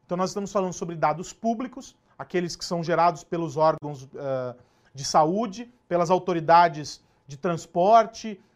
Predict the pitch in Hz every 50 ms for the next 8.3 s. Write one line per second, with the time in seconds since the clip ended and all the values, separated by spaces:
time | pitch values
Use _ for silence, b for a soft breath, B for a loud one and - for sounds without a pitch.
0 | _ - 156 160 156 151 151 143 139 147 147 143 135 131 135 151 170 180 175 -
1 | 220 202 170 143 127 117 - 147 139 156 160 165 165 165 170 170 - 180 160 156
2 | 165 190 220 220 220 220 - 233 226 220 208 214 - 214 208 214 214 214 185 190
3 | 233 208 185 165 175 208 190 - 185 165 151 143 - _ _ - 123 - - _
4 | _ _ _ _ _ _ _ _ _ _ _ _ _ _ - 143 143 139 139 135
5 | 131 131 139 - 185 180 165 156 196 185 185 175 175 180 - - - _ _ _
6 | _ _ _ _ _ _ _ - 190 - - - 190 185 180 190 196 170 156 151
7 | 185 196 214 208 - - 175 170 196 - - 208 - 202 190 - 208 202 160 170
8 | 180 185 220 233 214 269